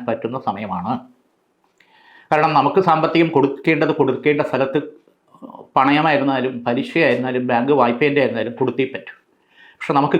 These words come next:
കിട്ടാനുള്ള സാമ്പത്തികം നീണ്ടുപോയാൽ വീണ്ടും നമ്മൾ കടക്കണിയിലേക്ക് പോകുന്ന അവസ്ഥയിലേക്ക് വരും. അത് ഈ പരിധി നമ്മൾ അനുകൂലവും സാഹചര്യവും നിർബന്ധിതമാക്കുന്നത്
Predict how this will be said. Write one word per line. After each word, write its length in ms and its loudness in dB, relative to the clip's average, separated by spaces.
കിട്ടാനുള്ള 560 2
സാമ്പത്തികം 480 0
നീണ്ടുപോയാൽ 440 2
വീണ്ടും 320 4
നമ്മൾ 180 2
കടക്കണിയിലേക്ക് 640 0
പോകുന്ന 240 0
അവസ്ഥയിലേക്ക് 440 -4
വരും. 180 -12
അത് 100 4
ഈ 40 4
പരിധി 280 4
നമ്മൾ 160 2
അനുകൂലവും 480 4
സാഹചര്യവും 520 4
നിർബന്ധിതമാക്കുന്നത് 920 2